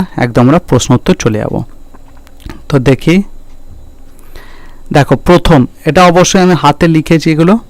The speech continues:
তোমাদেরকে যখন প্রশ্ন উত্তর হবে তখন সেগুলো সব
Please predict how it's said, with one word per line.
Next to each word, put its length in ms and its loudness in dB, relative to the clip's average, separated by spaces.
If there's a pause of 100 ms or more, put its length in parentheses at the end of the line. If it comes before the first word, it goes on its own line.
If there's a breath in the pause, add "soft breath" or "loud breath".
(380)
তোমাদেরকে 440 2 (680)
যখন 200 2 (100)
প্রশ্ন 300 2
উত্তর 180 0
হবে 120 0 (100)
তখন 240 2
সেগুলো 220 0 (100)
সব 100 0